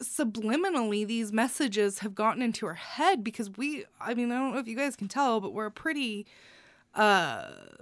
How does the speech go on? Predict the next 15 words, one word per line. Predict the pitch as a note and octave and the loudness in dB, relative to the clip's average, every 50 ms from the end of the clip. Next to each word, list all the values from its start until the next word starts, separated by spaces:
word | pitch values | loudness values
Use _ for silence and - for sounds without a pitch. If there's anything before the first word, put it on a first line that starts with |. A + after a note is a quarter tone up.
| - - - - - - _ _ _ _ _ _ _ _ _ _ _ _ _ _ _ _ _ _ _ _ _ _ _ _ _ _ _ _ _ _ _ _ _ _ _ _ _ _ - - - | -20 -20 -20 -20 -20 -20 _ _ _ _ _ _ _ _ _ _ _ _ _ _ _ _ _ _ _ _ _ _ _ _ _ _ _ _ _ _ _ _ _ _ _ _ _ _ -16 0 2
open-minded | C4 B3+ - A#3 G3 F3+ F#3+ A#3 E4 F#4+ F#4 D4+ G#3+ F#3+ F#3+ | 2 2 4 2 -2 -2 -2 -2 0 2 2 2 2 0 0
in | G3 F#3+ G3 | -2 -2 0
our | F#3+ F#3 G3 | -2 -2 -2
household, | F#3+ F3+ E3+ F3+ - - - G3 F#3 F#3+ G#3 G3+ - | -2 -4 -4 -6 -8 -8 -6 -4 -2 0 0 -2 -2
and | - G#3 G3+ G3+ G#3 G#3 G#3 | -4 -4 -2 -2 0 -2 -2
we | G3 G#3+ A3+ A3+ | -2 -2 -2 -2
really | A3 G3 A3 B3 C#4 C#4+ D4 C4+ | -2 -2 -2 -2 0 0 0 -2
try | - - - - D4+ E4 | -2 -4 0 4 4 4
to | F4+ E4+ B3+ | 4 2 0
reinforce, | A3 A3 A3+ A3 G#3 G#3+ A3 - - - B3+ D4 D#4+ E4 E4 - - - - - - - _ _ _ _ _ _ _ _ _ _ _ _ _ _ _ _ _ _ | 0 2 2 2 2 2 0 -2 -4 -4 -2 0 0 0 0 -2 -4 -6 -8 -10 -12 -12 _ _ _ _ _ _ _ _ _ _ _ _ _ _ _ _ _ _
uh, | - A3 G#3+ G3 F#3 F3 - A2+ A2 F#2+ F2 D2 - - - - - _ _ _ _ _ _ _ _ _ _ _ _ _ _ _ _ _ _ - | 2 4 4 4 4 2 0 -4 -6 -8 -10 -12 -16 -18 -20 -20 -20 _ _ _ _ _ _ _ _ _ _ _ _ _ _ _ _ _ _ -4
a | B3+ | -2
lot | A#3 G#3+ G#3 A3 B3 D4 D#4+ | -2 0 4 6 6 6 6
of | D4 | 4
inclusivity. | A#3+ G#3+ G#3 G#3+ - - A3+ G3+ G3 - - C#4 D#4+ D#4 D#4+ G#3 F3+ D#3 F2+ - - - | 0 -2 -2 -4 -4 -4 -4 -4 -4 -2 -2 -2 0 0 0 -2 -4 -6 -10 -12 -16 -16